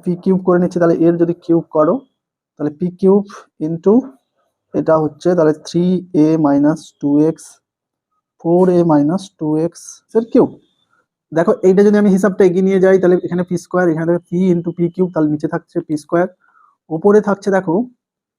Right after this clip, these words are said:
ফোর এক্স স্কয়ার into, দেখো এই এইগুলো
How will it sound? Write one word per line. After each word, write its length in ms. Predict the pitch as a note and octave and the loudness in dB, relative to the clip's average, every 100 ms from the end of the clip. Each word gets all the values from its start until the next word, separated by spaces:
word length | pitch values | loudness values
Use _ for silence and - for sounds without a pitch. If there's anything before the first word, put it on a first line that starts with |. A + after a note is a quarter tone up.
| _ - | _ -2
ফোর 160 | F#3 G3 | 2 2
এক্স 120 | G3 G3 F#3+ | 0 -2 -4
স্কয়ার 240 | E3+ F3 F#3 _ _ _ _ E3 | -2 -2 -4 _ _ _ _ -4
into, 280 | G3 G3 D#3+ E3 | -2 0 -2 -2
দেখো 140 | E3+ G3+ | -4 0
এই 80 | F#3 F#3+ - _ _ _ _ _ _ _ _ _ - | 2 0 -4 _ _ _ _ _ _ _ _ _ 0
এইগুলো 300 | F#3+ G#3+ | 4 4